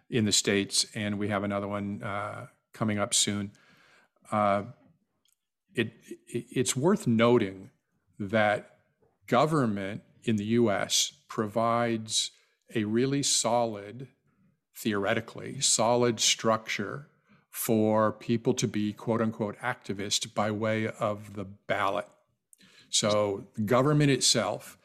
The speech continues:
has set up the mechanisms for people to vote. And, uh, that's really the only place where government reaches out to people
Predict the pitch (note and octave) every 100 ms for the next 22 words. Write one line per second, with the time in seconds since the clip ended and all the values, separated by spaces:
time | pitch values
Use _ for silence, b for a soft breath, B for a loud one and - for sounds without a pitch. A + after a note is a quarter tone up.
0 | b - A2 G#2 - - A2 G#2+ G#2+ -
1 | - b b b A2+ G#2+ A2+ A2+ B2 A#2+
2 | B2 A#2+ A#2+ A2+ A2 - A2 - G#2+ -
3 | G#2+ G2+ _ - - - G#2 F#2+ - -
4 | G2 G2+ F#2 - _ b b b b b
5 | - A#2 A2 G#2+ G#2 G#2 - _ - G#2+
6 | G#2 G#2 - C3 D#3 _ _ - A#2+ -
7 | D3+ D3+ A#2 A#2 C#3 F3 E3+ B2 - G#2+
8 | G2+ F#2+ - - b - A2+ G#2 A#2 B2
9 | A#2 A2 A2+ A#2+ B2 A#2 A#2 A#2 A2 -
10 | - A2+ G#2 - B2+ B2+ G2+ G2+